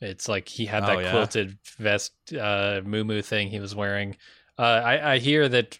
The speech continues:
Speaker 1: uh, Fogler had, had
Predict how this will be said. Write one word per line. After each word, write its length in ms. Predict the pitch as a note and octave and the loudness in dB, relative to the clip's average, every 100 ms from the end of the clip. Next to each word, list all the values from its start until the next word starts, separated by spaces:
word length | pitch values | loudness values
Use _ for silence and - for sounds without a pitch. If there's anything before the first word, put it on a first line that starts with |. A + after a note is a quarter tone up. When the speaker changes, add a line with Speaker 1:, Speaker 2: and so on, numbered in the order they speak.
| - | -2
Speaker 1:
uh, 280 | C3 G#2+ G#2+ | 0 2 0
Fogler 460 | C3 B2 A#2 G#2+ | 0 0 2 0
had, 440 | G#2 G#2 G2 F#2 - _ _ _ _ - - - | 2 2 0 -2 -10 _ _ _ _ -14 -14 -8
had 400 | D3 B2+ A2+ G2 | -2 2 2 0